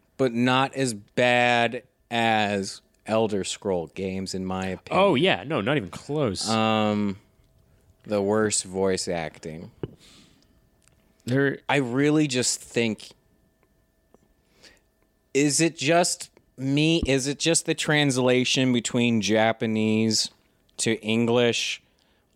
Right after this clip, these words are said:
Speaker 1: and the presentation, or it's lost in, like, the emotion?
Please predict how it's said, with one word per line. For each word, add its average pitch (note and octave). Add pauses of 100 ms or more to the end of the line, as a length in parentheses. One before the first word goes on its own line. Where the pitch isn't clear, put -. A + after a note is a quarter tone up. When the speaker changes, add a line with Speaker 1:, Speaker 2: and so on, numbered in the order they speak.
(140)
Speaker 1:
and A2 (600)
the G2+ (1200)
presentation, D3 (440)
or B2
it's -
lost B2+
in, C#3
like, B2
the A2+
emotion? C#3